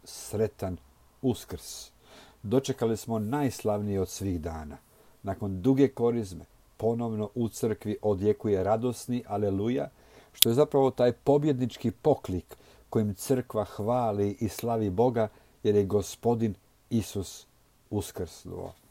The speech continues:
Evo, na početku poslušajmo uskrsno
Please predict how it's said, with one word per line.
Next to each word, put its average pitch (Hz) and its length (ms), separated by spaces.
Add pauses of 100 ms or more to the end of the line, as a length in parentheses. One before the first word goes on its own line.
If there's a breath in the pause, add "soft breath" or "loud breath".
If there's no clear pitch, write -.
(340)
Evo, 95 220
na 90 100
početku 107 640 (360 loud breath)
poslušajmo 98 680 (140)
uskrsno 98 680